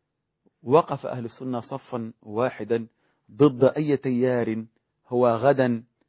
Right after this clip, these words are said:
سيكون ضدهم وليس معهم. قلت مرارا وتكرارا من قبل أن الشيعة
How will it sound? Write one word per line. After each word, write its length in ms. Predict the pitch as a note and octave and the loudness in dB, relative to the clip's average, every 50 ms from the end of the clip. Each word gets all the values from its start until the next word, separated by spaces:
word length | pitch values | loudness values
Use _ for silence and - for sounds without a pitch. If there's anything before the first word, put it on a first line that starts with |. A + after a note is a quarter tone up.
| _ _ _ | _ _ _
سيكون 640 | _ - - A2+ A#2 A2 - - C#3 C3+ C3 B2+ A#2 | _ -6 -2 -2 -2 -2 -2 -6 -6 -4 -4 -4 -4
ضدهم 540 | G#2+ C#3+ C#3+ B2+ A2 B2+ A2+ A2+ A2+ A2 | -2 -2 -2 0 -2 -2 -2 -2 -6 -6
وليس 300 | G#2 G#2 G#2+ A2 G2+ - | -6 -6 -6 -6 -6 -8
معهم. 440 | F#2+ F#2+ G#2 F#2 F2+ E2 D#2+ D#2 C#2+ _ _ _ _ _ _ _ _ _ _ _ _ _ _ _ _ - | -8 -6 -4 -4 -6 -6 -10 -16 -20 _ _ _ _ _ _ _ _ _ _ _ _ _ _ _ _ 0
قلت 200 | E3 D#3+ - D#3 | 0 0 2 2
مرارا 400 | C#3 C#3 C3+ C#3+ D#3 D3+ C#3+ C3+ | 0 2 2 4 4 2 2 0
وتكرارا 500 | B2 A2+ - A#2 - B2 C3+ C#3 C3+ C3 | -4 -4 -8 -8 -6 -2 0 0 0 0
من 160 | A2 A2 A2+ | -2 -4 -10
قبل 320 | A2 - C#3+ D3 C#3+ C3 - | -10 -6 -6 -6 -4 -4 -6
أن 160 | A2+ A2+ A2 | -4 -6 -6
الشيعة 440 | A#2 - - C#3+ C3+ A2+ A#2 A#2+ | -8 -8 -6 -4 -2 -2 -4 -6